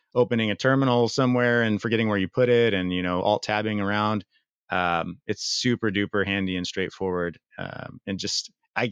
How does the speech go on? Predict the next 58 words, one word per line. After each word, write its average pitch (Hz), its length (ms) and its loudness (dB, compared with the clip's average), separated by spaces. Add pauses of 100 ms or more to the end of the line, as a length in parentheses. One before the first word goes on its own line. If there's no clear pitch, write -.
I 123 260 0
always 151 400 4
rant 113 340 0
about 95 260 0
it. 85 120 -2
Whenever 113 360 0
I 110 100 4
run 110 200 2
across 113 340 0
that, 104 160 2
I'm 101 120 0
like, 101 160 -2
"Hey, 117 220 -2 (540)
have 151 180 2
you 175 120 -2
seen 165 260 4
this 139 180 4
thing? 139 280 2
Like, 117 220 2
this 135 160 0
is 127 300 -4 (180)
amazing." 147 500 4
I, 113 140 2
I 127 120 0
don't 123 100 -2
know. 107 180 -2
I 107 100 2
just, 104 360 -6
I, 107 160 -2
I 113 100 0
love 110 200 2
it. 127 60 4
And 135 100 4
now 156 440 4 (380)
we 135 100 4
even 139 140 4
have 139 180 2
a 127 80 0
version 131 300 2
of 117 100 2
V 123 120 2
S 127 140 4
Code 127 460 2 (320)
in 123 120 2
the 113 80 4
portal. 107 380 2
So 120 180 2
if 117 140 2
you 123 100 6
open 127 240 4
your, 113 340 4
your 113 140 0
Cloud 131 320 0
Shell 107 320 4
and 107 140 2
you, 107 260 2 (420)
uh, 101 200 0
type 127 280 -6